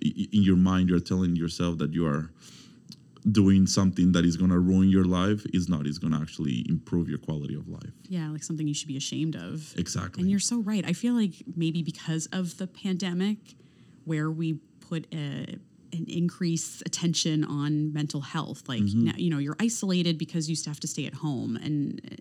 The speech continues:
Speaker 2: you know, you have to work from home and, and all of those challenges. And it is sort of, it has changed. Oh, I feel like in the last three years, it's definitely been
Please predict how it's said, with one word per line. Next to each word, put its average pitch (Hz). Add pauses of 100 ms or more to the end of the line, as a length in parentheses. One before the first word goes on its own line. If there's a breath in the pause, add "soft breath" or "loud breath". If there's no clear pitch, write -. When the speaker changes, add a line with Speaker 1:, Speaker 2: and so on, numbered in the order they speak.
Speaker 2:
you -
know, 123
you 156
have 165
to 156
work 151
from 151
home 135
and, 139
and 156
all 156
of 147
those 151
challenges. 147 (200)
And 165
it 165
is 208
sort 160
of, 147
it 180
has 208
changed. 147
Oh, 175
I 175
feel 202
like 196
in 170
the 156
last 151
three 156
years, 147
it's 143
definitely 151
been 139